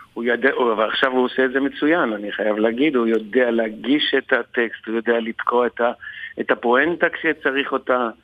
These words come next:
והוא גם, אה, בוחר דימויים שיהיו, אה,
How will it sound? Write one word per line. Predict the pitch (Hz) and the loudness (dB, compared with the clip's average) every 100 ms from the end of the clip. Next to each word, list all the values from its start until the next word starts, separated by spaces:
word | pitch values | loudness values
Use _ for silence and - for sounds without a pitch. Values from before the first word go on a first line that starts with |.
| - - - | -20 -20 -12
והוא | 117 110 120 120 120 127 | -10 -2 2 2 2 2
גם, | 127 135 135 143 | 2 2 4 2
אה, | 143 147 147 143 139 131 123 131 127 | 2 2 2 0 -2 -8 -12 -10 -6
בוחר | - 156 170 | -2 0 0
דימויים | 170 165 175 208 - | 2 2 2 0 0
שיהיו, | - 120 120 127 135 135 | 0 2 2 2 2 2
אה, | 135 | 2